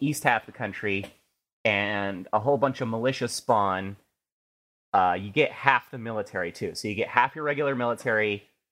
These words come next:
and a bunch of militia and some of the officers, not all of them. Um, and then you just gotta fight the Nazis for a little bit. And you can do that right away. Like, there's, there's no bi-, it's, it's,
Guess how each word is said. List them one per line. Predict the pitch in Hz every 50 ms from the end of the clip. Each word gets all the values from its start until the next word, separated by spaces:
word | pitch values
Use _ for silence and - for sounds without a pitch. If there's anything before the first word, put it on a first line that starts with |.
| _ _ _ _ _ _ _
and | 110 104 104
a | 107 104
bunch | 120 117 - -
of | 135
militia | 123 120 113 113 107 - - 113 110 101 98 98 90 - -
and | 107 101 98 98 98 95 98 98
some | - - - - 123 123 127
of | 131 120 -
the | - 113 113
officers, | 107 104 98 - 110 - - 90 87 85 -
not | 113 110 107 98
all | - 107 98 95
of | 95 90 -
them. | - 90 82 85 87 _ _ _ _ _ _ _ _ _ _ _ _ _ _ _ _ _ _ _ _ _ _ -
Um, | 107 101 95 92 90 90 90 87 - _ _ _ _ _ _ _ _ _ _ _ _
and | 135 135 139
then | 151
you | 151 156 143
just | 143 143 -
gotta | - 143 131 131
fight | - 135 127 123 -
the | 113
Nazis | 107 104 101 104 - - 107 -
for | _ -
a | 113
little | 104 95 92
bit. | 80 - 92 90 - _ _ _ _ _ _ _ _ _ _
And | 120 117 117 123
you | 156 202 202
can | - 240 196
do | 127 139 180
that | 190 175 139 - -
right | 127 123 117
away. | 107 92 95 85 - - - _ _ -
Like, | 117 107 104 -
there's, | 131 127 127 127 110 -
there's | - 131 135 117 104
no | 143 160 160 135
bi-, | 113 139 - - - - _ _ _ _ _ _ _ _
it's, | 156 151 120 - - - - - _
it's, | 147 147 - - - - - - - -